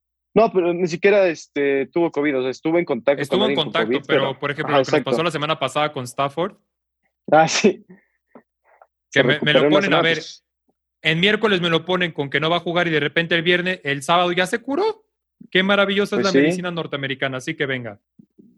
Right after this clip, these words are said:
Speaker 1: Deportistas de alto, de, eh, de alto rendimiento, amigo. Y mira, Pittsburgh lleva el récord perfecto, ocho cero, y Cincinnati lleva un récord de dos cinco uno. Sí, está hasta el fondo de su,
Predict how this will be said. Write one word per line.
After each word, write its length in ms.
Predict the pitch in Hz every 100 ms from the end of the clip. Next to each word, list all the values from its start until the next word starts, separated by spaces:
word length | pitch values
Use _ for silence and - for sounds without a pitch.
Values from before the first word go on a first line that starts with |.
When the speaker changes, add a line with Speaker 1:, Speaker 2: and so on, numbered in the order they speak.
| _
Speaker 1:
Deportistas 640 | - 147 - 135 143 143
de 60 | 143
alto, 160 | 139
de, 180 | 135 120 -
eh, 300 | 131 120 117
de 80 | 127
alto 160 | 120
rendimiento, 440 | - 120 113 127 120
amigo. 280 | 113 110 110 _ _ _ - -
Y 100 | 127
mira, 340 | 147 143 - - _ _ _ _ -
Pittsburgh 400 | 190 185 202 190
lleva 280 | 170 165 143
el 140 | 123
récord 340 | 127 139 143
perfecto, 480 | - 117 - 156 165
ocho 180 | 147 131
cero, 400 | 117 156 165 165 -
y 140 | 131
Cincinnati 540 | 139 135 143 151 156 147
lleva 280 | 151 147
un 160 | 147 143
récord 340 | 147 143 143
de 120 | 131 113
dos 240 | 135 135
cinco 320 | - 131 135
uno. 340 | 131 139 113 - _ _ _
Sí, 360 | - 170 196 - _ _ -
está 280 | 139 131 151
hasta 140 | 151
el 60 | 147
fondo 240 | 156 151
de 80 | 139
su, 240 | - 123